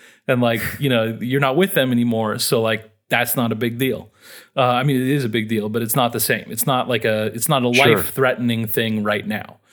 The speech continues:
Speaker 1: Um, so, like, so yeah, experience it, like, you didn't feel it fully then. Like, the, the most full you could ever feel the things that were actually happening is now. Like, that's just your fucking brain. Like, that's how it's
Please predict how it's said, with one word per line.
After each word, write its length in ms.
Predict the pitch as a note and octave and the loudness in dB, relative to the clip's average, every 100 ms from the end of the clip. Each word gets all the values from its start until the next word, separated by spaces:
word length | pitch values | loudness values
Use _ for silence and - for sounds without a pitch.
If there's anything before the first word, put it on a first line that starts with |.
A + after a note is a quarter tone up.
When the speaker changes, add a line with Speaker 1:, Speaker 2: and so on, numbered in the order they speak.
| - - _ | -20 -20 _
Speaker 1:
Um, 800 | C3 A#2+ A2+ G#2+ G#2+ G#2 G2+ G2+ - - | 0 2 4 2 0 -2 -4 -8 -14 -6
so, 200 | - D3+ | 0 2
like, 360 | C3+ A#2 - - G2+ B2+ | 2 0 -6 -18 -12 -6
so 180 | - F#3+ | 0 4
yeah, 300 | G#3 A#2+ A2+ | 4 2 0
experience 640 | B2+ - - A#3+ G#3+ - | 0 0 2 2 4 2
it, 160 | E3+ D#3 | 0 2
like, 260 | C#3+ A#2+ - - - _ _ C#3 | 0 -2 -14 -20 -20 _ _ 2
you 160 | D#3+ | 2
didn't 440 | C3+ G#3 A#3+ F#3 - | 4 2 2 0 0
feel 260 | G3+ G3 | 2 4
it 100 | D#3 | 2
fully 420 | - F3+ E3+ C3 | 2 2 2 2
then. 440 | A#2 C3+ E3 G#2 - C3 | 2 2 2 0 -8 -2
Like, 200 | C3 A#2+ | 0 2
the, 120 | D#3+ | 0
the 160 | A#2+ | 0
most 400 | D3 D#3+ G#3 G3+ | 2 4 4 2
full 240 | - F3 D#3+ | 0 2 2
you 140 | D3 | 2
could 120 | B2+ | 2
ever 240 | C#3 D3+ B2 | 2 2 -2
feel 440 | - F#3 G3 A#2 | 0 2 4 2
the 120 | A2 | -2
things 300 | A2+ C#3+ C#3 | -2 -2 0
that 80 | C3 | 0
were 120 | A#2 | 2
actually 380 | B2+ C#3 - A#2 | 2 2 -2 -2
happening 640 | G#2+ C3+ C#3 A#2 G#2+ G#2+ - | 0 0 0 -2 -2 -4 -2
is 400 | E3+ G3 C3 G#2+ | 2 2 2 0
now. 280 | B2+ C#3+ - A#2+ | 2 0 -4 -8
Like, 200 | G#2+ G#2+ | -4 0
that's 420 | C3+ C3+ - - _ - | 0 0 -4 -8 _ -4
just 220 | B2 B2 | -2 -2
your 80 | A#2+ | 0
fucking 380 | B2+ A2+ G#2+ | 0 0 -2
brain. 260 | G#2+ B2+ D3+ A#2 | 0 0 0 -4
Like, 180 | A2+ | -4
that's 220 | A#2 A#2 B2+ | -2 -2 0
how 120 | B2 | 0
it's 180 | A2+ | -2